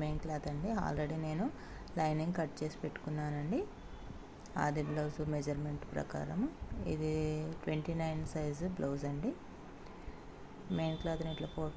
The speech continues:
ఫోల్డ్స్ వేసుకొని, లైనింగ్ పీస్ వేసుకొని హ్యాండ్స్ కటింగ్ చేసుకుందామండి. ఇది లైనింగ్కు జాయింట్లు వస్తాయి కాబట్టి నేను చేతి దగ్గర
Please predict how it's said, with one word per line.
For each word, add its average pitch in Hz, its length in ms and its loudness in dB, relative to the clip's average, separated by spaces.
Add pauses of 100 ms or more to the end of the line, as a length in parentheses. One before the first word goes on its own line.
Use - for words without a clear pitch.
ఫోల్డ్స్ 156 320 0
వేసుకొని, 156 440 0 (1400)
లైనింగ్ 151 400 0
పీస్ 156 260 -4 (320)
వేసుకొని 151 520 -2 (140)
హ్యాండ్స్ 170 400 2
కటింగ్ 156 420 -2 (560)
చేసుకుందామండి. 143 840 2 (1120)
ఇది 156 200 2 (140)
లైనింగ్కు 156 640 2
జాయింట్లు 156 400 4
వస్తాయి 151 280 -2 (100)
కాబట్టి 147 440 0 (160)
నేను 170 280 2 (1120)
చేతి 165 340 4
దగ్గర 156 320 0